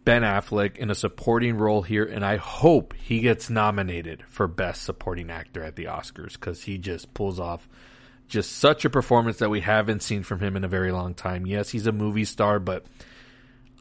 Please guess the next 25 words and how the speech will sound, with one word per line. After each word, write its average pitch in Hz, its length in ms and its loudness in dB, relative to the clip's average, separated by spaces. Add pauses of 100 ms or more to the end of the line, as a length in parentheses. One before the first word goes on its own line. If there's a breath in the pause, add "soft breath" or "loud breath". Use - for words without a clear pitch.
I 147 200 4
think 107 360 0
people 127 240 0
forget 92 380 0
it. - 220 -10
He - 180 -8
can 123 180 -2
also 117 380 2
act, 90 280 -6
and 90 100 -6
he 98 80 -6
can 101 120 -2
turn 107 220 -2
it 104 80 4
on 95 160 2
when 92 100 -2
he 92 80 -4
needs 90 320 -8
to, - 140 -10
and 90 120 -10
he 113 140 -4
does 107 340 4 (420)
an 104 120 -2
incredible 98 1040 2
job 80 380 -8